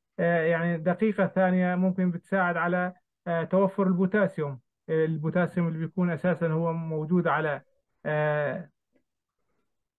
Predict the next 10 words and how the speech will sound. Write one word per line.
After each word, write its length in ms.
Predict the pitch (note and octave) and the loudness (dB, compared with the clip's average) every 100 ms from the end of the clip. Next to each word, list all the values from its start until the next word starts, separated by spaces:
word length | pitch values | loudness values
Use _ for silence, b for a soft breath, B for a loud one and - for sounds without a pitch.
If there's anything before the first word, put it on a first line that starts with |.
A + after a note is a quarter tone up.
| _ _ _ _ _ _ _ _ _ _ _ _ _ F#3+ | _ _ _ _ _ _ _ _ _ _ _ _ _ -4
البوتاسيوم 580 | D#3 E3+ G3+ G3 F#3+ | 0 4 6 6 8
اللي 120 | F#3 F#3 | 8 8
بيكون 320 | F3+ G3 G3 | 6 4 2
أساسا، 540 | F3 F#3 F3 F3+ F3 E3+ | 2 0 2 0 0 0
آه، 220 | E3 E3 | -2 -2
مضمص 440 | E3+ E3+ F#3 F3 | 0 2 0 0
كذلك 420 | - E3+ E3+ E3 | -2 -2 -2 -2
على 240 | D3+ D#3 D#3+ | -2 -2 -4
حبيبات 400 | D3+ D#3+ E3+ E3+ | -4 -2 -2 -2
التربة 540 | D#3+ F3+ E3 E3+ E3+ | -2 -2 0 -2 -2